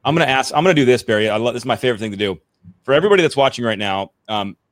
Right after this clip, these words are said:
i-, if you write a thoughtful question in and we, and I like it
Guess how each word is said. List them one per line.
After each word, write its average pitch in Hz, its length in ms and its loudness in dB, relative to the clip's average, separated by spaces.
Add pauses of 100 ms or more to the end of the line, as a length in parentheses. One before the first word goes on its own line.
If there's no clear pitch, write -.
i-, 113 120 -10
if - 240 -2
you 139 120 2
write 151 260 4
a 139 100 6
thoughtful 151 400 0
question 131 380 0
in 104 320 -4
and 104 320 -6
we, 110 240 -6
and 110 100 -2
I 113 120 0
like 123 280 0
it 95 260 -6